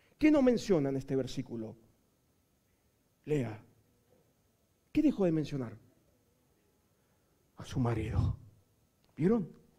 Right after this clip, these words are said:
No menciona más a Jacob. Cambia su declaración. Es más, cambia su actitud porque dice que dejó de concebir hijos. Dejó de buscar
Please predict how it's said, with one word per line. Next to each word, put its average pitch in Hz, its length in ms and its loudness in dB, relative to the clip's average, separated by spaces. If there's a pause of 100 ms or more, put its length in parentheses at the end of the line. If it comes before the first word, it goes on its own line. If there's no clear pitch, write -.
(880)
No 165 80 0
menciona 165 380 0
más 175 200 -4
a 120 40 -10
Jacob. - 340 -14 (1700)
Cambia 269 320 10
su 202 200 6
declaración. 170 1000 4 (720)
Es 202 200 10
más, 294 400 10 (220)
cambia 294 380 10
su 208 200 8
actitud 196 440 8
porque 208 300 10
dice 254 300 6
que 202 140 10
dejó 220 560 12 (200)
de 214 240 12
concebir 220 540 8
hijos. 202 580 4 (300)
Dejó 285 320 8
de 294 80 4
buscar 233 680 6